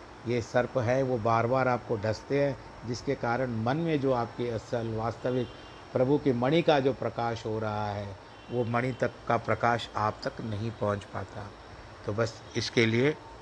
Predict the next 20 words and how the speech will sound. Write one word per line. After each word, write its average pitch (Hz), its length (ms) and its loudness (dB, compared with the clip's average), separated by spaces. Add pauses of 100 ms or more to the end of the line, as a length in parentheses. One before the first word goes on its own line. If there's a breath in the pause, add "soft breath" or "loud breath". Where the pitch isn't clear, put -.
अपना 117 300 -4
ध्यान 120 360 -2
रखें, 131 360 -4 (640)
खुश 117 220 -4
रहें। 120 320 2 (680)
आज 107 240 2
जिनके 110 520 -2 (540)
जन्मदिन 120 440 2
है 117 240 0 (440)
और 107 300 2 (420)
जिनकी 110 460 -2 (540)
वैवाहिक 123 440 2
वर्षगांठ 107 580 0
है, 110 220 0 (540)
उनको 107 420 -2 (380)
बहुत 104 340 4
बहुत 107 180 2
बधाई। 110 420 0 (1300)
और 107 400 0 (300)
कोरोना, 120 540 4